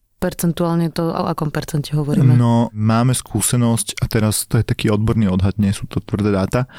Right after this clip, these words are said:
Speaker 2: že približne jedna tretina, minimálne jedna tretina z ľudí, s ktorými pracujeme, pochádzajú z rodinného prostredia, ktoré bolo nefunkčné. Či už tam tá rodina nebola vôbec, a, alebo aj ak tam bola, tak, e,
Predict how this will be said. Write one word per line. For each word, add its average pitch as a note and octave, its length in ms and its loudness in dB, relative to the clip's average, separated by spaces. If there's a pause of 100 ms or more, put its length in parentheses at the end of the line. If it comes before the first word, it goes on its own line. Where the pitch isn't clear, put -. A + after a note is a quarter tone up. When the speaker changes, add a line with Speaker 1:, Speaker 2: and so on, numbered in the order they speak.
(340)
Speaker 2:
že G2+ 460 2
približne G#2 640 0
jedna G#2+ 400 0
tretina, G#2+ 800 0
minimálne G#2 480 2
jedna G2 240 2
tretina G2+ 400 -2
z G2 80 -2
ľudí, G#2+ 160 0
s - 100 -4
ktorými G2+ 300 0
pracujeme, G2 560 0
pochádzajú G#2+ 480 0
z G2 100 0
rodinného G#2+ 460 0
prostredia, F#2+ 480 -2
ktoré G#2 240 -2
bolo G2 180 2
nefunkčné. F#2+ 540 -2 (260)
Či C3+ 140 2
už A#2+ 80 2
tam A#2+ 160 -2
tá A#2 80 0
rodina A#2 240 2
nebola G#2+ 240 2
vôbec, F#2+ 400 0 (400)
a, G#2+ 260 2
alebo A#2 160 2
aj A#2 160 0
ak - 60 -6
tam A2+ 160 2
bola, G#2 260 2
tak, - 400 -6
e, G2 300 0